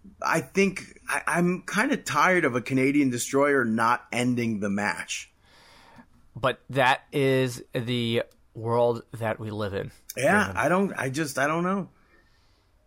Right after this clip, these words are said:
Speaker 1: I, I know, uh, I'm pretty sure, uh, Scott Dawson complained about it with Dijakovic.
Speaker 2: Oh, really?
Speaker 1: But, yeah, I think so. But you're right. That is the,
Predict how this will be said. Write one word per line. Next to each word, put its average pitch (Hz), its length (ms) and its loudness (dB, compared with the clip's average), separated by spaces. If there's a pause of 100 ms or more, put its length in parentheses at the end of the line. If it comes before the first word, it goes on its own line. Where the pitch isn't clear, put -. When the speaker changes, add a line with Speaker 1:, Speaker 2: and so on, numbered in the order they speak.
(140)
Speaker 1:
I, 139 220 6
I - 20 2
know, 156 340 4
uh, 139 460 6
I'm 113 200 0
pretty 180 280 -4
sure, 139 400 2
uh, 104 360 0 (340)
Scott 123 420 0
Dawson 110 480 0
complained 107 480 -4
about 104 300 2
it 98 100 -4
with 101 300 -8
Dijakovic. 104 800 -2 (1200)
Speaker 2:
Oh, 147 120 6
really? 123 280 6
Speaker 1:
But, - 180 -6
yeah, 120 440 2
I 113 140 0
think 120 300 -4
so. 98 400 -2 (1000)
But 104 200 -2 (480)
you're 104 160 -2
right. 117 300 0
That 110 180 0
is 113 160 -6
the, 120 280 0